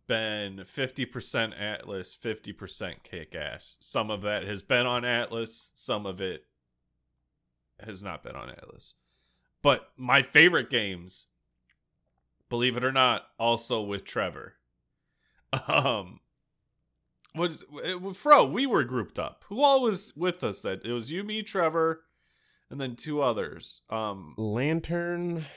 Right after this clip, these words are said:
Speaker 2: and
Speaker 1: Lantern and Rado.
Speaker 2: The Rado? Yeah, Rado.
Speaker 1: Rado. We, we did some assaults, and we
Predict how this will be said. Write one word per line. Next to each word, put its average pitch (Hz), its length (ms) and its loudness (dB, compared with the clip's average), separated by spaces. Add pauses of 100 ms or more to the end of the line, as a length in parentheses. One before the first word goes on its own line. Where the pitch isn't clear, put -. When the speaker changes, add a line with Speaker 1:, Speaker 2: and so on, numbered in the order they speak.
(340)
Speaker 2:
and 123 640 0
Speaker 1:
Lantern 147 680 -4
and 113 320 -8
Rado. 101 560 -2 (160)
Speaker 2:
The 127 120 -6
Rado? 220 500 -2 (240)
Yeah, 156 200 0
Rado. 101 340 -4 (720)
Speaker 1:
Rado. 101 540 2 (300)
We, 131 240 -2
we 131 200 -2
did 156 220 0
some 180 200 -2
assaults, 113 680 0 (680)
and 135 240 2
we 202 640 0